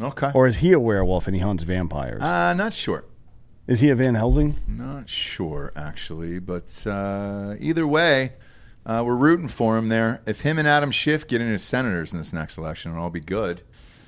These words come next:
Speaker 1: Uh, now's the point in the show we get to the Drinkin' Bro of the Week. If you were in Austin, Texas, come on in the studio, dude, and you just give it out in person. If you're not, you go to drinkin bros dot com, click on the submission form in the top right,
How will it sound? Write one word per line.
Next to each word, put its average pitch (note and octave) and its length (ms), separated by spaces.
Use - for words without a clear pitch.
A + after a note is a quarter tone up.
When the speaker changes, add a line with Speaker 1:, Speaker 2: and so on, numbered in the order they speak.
Speaker 1:
Uh, B2 160
now's G#3+ 260
the E3+ 60
point D3 140
in C3+ 40
the B2 60
show C3+ 180
we C3+ 100
get C3+ 120
to - 120
the A#2 60
Drinkin' D3 440
Bro C#3 300
of C3 200
the A#2 80
Week. F3 400
If A#2 200
you E3 120
were A3 220
in G3+ 360
Austin, D#3 520
Texas, - 680
come B3+ 160
on C#4+ 180
in C#4+ 40
the D4 60
studio, D4 460
dude, D2+ 320
and G2+ 100
you B2+ 80
just C3+ 220
give E3 120
it E3 80
out E3 180
in B2+ 60
person. E3 400
If D#2+ 180
you're G2+ 80
not, D#3 380
you D#3 80
go C3+ 80
to B2 80
drinkin B2+ 260
bros B2 240
dot C#3+ 240
com, F#2 360
click D#3+ 200
on C3 120
the A#2 80
submission A2+ 480
form F#2 320
in F2+ 40
the F2 80
top C3 400
right, B2 540